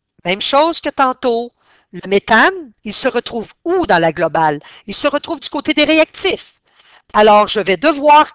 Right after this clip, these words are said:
inverser ici, donc aller chercher cette partielle-là, mais inverser les produits avec les réactifs. Plus que ça. Dans la globale, je veux trois molécules de méthane.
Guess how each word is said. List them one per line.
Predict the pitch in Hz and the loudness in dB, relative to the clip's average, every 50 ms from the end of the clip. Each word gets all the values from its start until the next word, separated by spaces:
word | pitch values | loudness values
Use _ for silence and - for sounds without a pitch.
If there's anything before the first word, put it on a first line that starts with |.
| _ - | _ -4
inverser | - 359 415 453 453 440 427 311 302 285 - - - - - - 240 233 | -2 0 2 4 4 4 2 2 2 0 0 0 -2 -4 -4 -2 -2 -2
ici, | 214 220 226 208 - - - - - 202 196 220 302 - _ _ - | -2 -4 -4 -4 -4 -4 -4 -4 -4 -6 -6 -8 -10 -14 _ _ -4
donc | - 180 180 - | -2 -2 0 2
aller | 202 175 196 226 | 2 2 2 2
chercher | - - - 302 - - - 311 269 | -2 -2 -4 -4 -4 -4 -4 -4 -4
cette | - - 202 _ | -4 -4 -4 _
partielle-là, | - - - - - - 190 170 165 160 156 180 247 - - - - - - - _ - | -6 -12 -8 -6 -2 0 0 0 0 -2 -4 -4 -6 -6 -8 -14 -20 -20 -20 -20 _ -4
mais | 190 196 - _ - | -4 -4 -4 _ -4
inverser | 330 370 403 427 427 392 349 320 - - - - - 254 254 | -2 0 2 2 2 2 2 0 0 0 -2 -2 0 0 0
les | 226 226 220 220 - _ _ _ _ | 2 2 2 0 0 _ _ _ _
produits | - - - 139 165 147 - 170 220 254 - | -8 -2 -2 -2 -2 -4 -10 -8 -8 -4 -2
avec | 190 170 196 202 - 196 | -2 0 0 -4 -2 -2
les | 190 175 | -4 -2
réactifs. | 165 190 185 175 - - - - 202 - - - _ - - - - _ _ - | 0 0 0 0 -2 -2 -6 -6 -6 -8 -8 -16 _ -20 -20 -20 -20 _ _ -8
Plus | - 392 453 453 427 - - - | -8 -4 -2 -2 -2 -2 -4 -6
que | - 196 180 | -6 -6 -8
ça. | - - - - - _ _ - - _ _ _ _ - - _ _ _ - | -6 -8 -8 -8 -10 _ _ -16 -16 _ _ _ _ -14 -14 _ _ _ -2
Dans | 190 196 | 0 2
la | 208 214 | 2 0
globale, | 202 262 277 269 302 320 349 370 403 403 | 2 2 0 4 6 6 6 6 6 4
je | 320 - - 262 | 2 2 0 0
veux | 233 247 247 233 | 0 0 -4 -6
trois | _ - - - 302 320 349 359 381 392 392 392 381 359 302 220 170 147 - _ _ _ _ _ _ _ | _ -14 -18 -16 -14 -8 -2 2 4 6 6 8 8 8 6 4 2 -2 -10 _ _ _ _ _ _ _
molécules | 190 180 196 190 185 185 - - 214 196 180 170 | -6 -2 -2 0 0 0 -2 -2 -6 -6 -4 -4
de | 180 | -8
méthane. | 165 165 160 156 - 175 156 151 143 143 | -6 -6 -6 -6 -4 -4 -4 -4 -6 -12